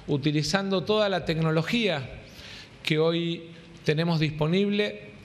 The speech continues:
y que nos permite modificar definitivamente la discrecionalidad y la falta de transparencia en los mecanismos de funcionamiento del Estado. El treinta de junio en la Argentina no habrá más licitaciones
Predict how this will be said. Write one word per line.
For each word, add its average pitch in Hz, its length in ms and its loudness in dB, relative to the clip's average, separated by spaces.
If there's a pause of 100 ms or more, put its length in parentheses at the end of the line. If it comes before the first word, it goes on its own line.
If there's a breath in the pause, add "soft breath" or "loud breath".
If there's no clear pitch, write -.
(200)
y 175 80 0
que 180 140 2
nos 165 120 2
permite 214 800 2
modificar 170 600 2
definitivamente 190 1300 0 (320 loud breath)
la 147 120 4
discrecionalidad 160 1160 2 (500 loud breath)
y 165 80 0
la 147 120 4
falta 170 300 0
de 151 120 2
transparencia 151 720 0
en 147 80 0
los 135 120 0
mecanismos 147 680 2
de 135 60 0
funcionamiento 135 840 0
del 123 120 2
Estado. 113 500 -2 (500 loud breath)
El 135 120 2
treinta 165 340 2
de 147 100 2
junio 180 300 0
en 160 100 2
la 151 60 4
Argentina 175 680 0 (540 loud breath)
no 143 180 2
habrá 156 220 2
más 180 240 0
licitaciones 170 1160 0